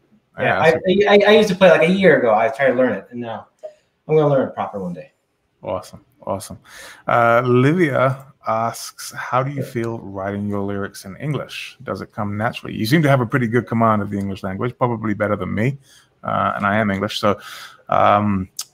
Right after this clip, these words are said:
Speaker 1: how does, how does the lyric writing come about, uh, for you, uh, in, in, uh, not your native tongue?"
Speaker 2: Yes, but it, it's, it's, it's, it's a really good and, and understandable question. Um, I think early on,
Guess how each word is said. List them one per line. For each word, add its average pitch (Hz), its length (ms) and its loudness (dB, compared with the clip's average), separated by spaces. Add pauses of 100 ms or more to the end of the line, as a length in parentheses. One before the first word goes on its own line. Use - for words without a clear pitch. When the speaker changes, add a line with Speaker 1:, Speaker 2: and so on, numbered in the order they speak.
(180)
Speaker 1:
how 127 160 2
does, 135 160 2
how 131 160 2
does 143 80 2
the 123 80 -2
lyric 120 260 2
writing 101 300 -2
come 107 160 -4
about, 101 380 -2 (280)
uh, - 200 -8
for - 160 -16
you, 104 340 -4 (260)
uh, 101 180 -16 (100)
in, 107 140 -6
in, 107 360 -6
uh, - 520 -20 (120)
not 135 240 2
your 120 140 -2
native 107 280 -2
tongue?" 101 300 -12 (560)
Speaker 2:
Yes, 160 380 0
but 185 100 0
it, 202 440 -2 (160)
it's, 180 240 -12
it's, 180 140 -6
it's, 185 140 -4
it's 185 180 -4
a 175 60 0
really 147 500 2 (540)
good 139 200 -2
and, 110 140 -6
and 113 320 -6
understandable 107 560 -8
question. 127 400 -4 (280)
Um, 127 380 4 (680)
I - 80 2
think 208 460 2 (100)
early 180 340 8
on, 107 680 4